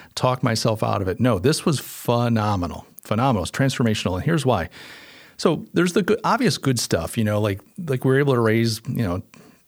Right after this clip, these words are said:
over twenty-six thousand dollars. That was humbling. I didn't have to put a nickel of my own money into this race.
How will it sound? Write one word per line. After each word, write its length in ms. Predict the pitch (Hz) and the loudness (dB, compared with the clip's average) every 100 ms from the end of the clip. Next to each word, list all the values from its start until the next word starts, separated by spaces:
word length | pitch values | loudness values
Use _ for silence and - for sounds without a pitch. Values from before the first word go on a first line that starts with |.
| - | -2
over 200 | 123 135 | 0 2
twenty-six 480 | - 120 117 123 - | 2 0 0 -2 -2
thousand 360 | 110 113 117 | 0 2 2
dollars. 500 | 98 95 101 98 92 - | 0 0 0 0 -2 -2
That 100 | 135 | 0
was 140 | 135 | 2
humbling. 260 | 135 117 107 | 2 2 4
I 40 | |
didn't 100 | 123 | 2
have 80 | 120 | 2
to 80 | 117 | 0
put 200 | - 123 | -2 -2
a 80 | 117 | 0
nickel 460 | 104 110 139 - 127 | 2 2 2 0 0
of 100 | 117 | 2
my 160 | 98 104 | 0 0
own 360 | 110 120 120 - - - - - - - | 0 2 0 -2 -10 -20 -20 -20 -20 -4
money 360 | 113 135 123 | 2 4 4
into 260 | 117 117 113 | 2 0 0
this 280 | 104 101 - | 0 -2 0
race. 580 | 113 151 - - - | 0 2 0 -4 -6